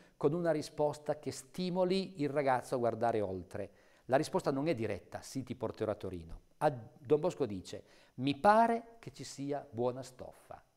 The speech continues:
Domenico, a che cosa può servire questa stoffa? A fare un bell'abito da regalare al Signore. Questo discorso Don Bosco lo può fare a Domenico, visto il livello spirituale di cui si è reso conto.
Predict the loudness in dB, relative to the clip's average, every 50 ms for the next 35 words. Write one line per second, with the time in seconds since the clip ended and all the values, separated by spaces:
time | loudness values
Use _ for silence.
0 | _ -4 -2 -2 -2 -2 -4 -6 -8 -12 -14 -16 -16 -18 -20 -20 -10 -4 -2 -2
1 | 0 0 0 0 0 0 0 -2 -2 -2 0 0 -2 0 2 4 4 4 4 2
2 | -2 -4 -2 -4 -4 -4 -2 2 4 4 4 4 0 -6 -4 -4 -4 -4 -8 -20
3 | -20 -20 -18 -12 -12 -12 -6 0 4 6 8 8 8 8 6 6 4 4 8 12
4 | 12 12 12 12 10 8 4 2 4 4 4 4 4 4 4 4 4 2 0 -2
5 | -4 -8 -10 -8 -6 -4 -4 -4 -4 -6 -6 -6 -6 -6 -6 -2 0 0 0 0
6 | 0 -4 -6 -6 -4 -6 -6 -4 -2 -4 -2 -2 0 2 2 2 2 0 -2 -2
7 | -2 -2 -2 -4 -4 -4 -4 -6 -8 -8 -8 -8 -10 -10 -12 -20 -14 -8 -4 -4
8 | -4 -2 0 0 2 2 2 0 0 0 -2 -2 -4 -4 -4 -4 -4 -4 -2 0
9 | 0 0 0 -2 -4 -2 -2 -2 -2 -2 -2 -2 -2 0 -2 -4 -6 -8 -12 -12
10 | -12 -14 -14 -14 -16 -16 -16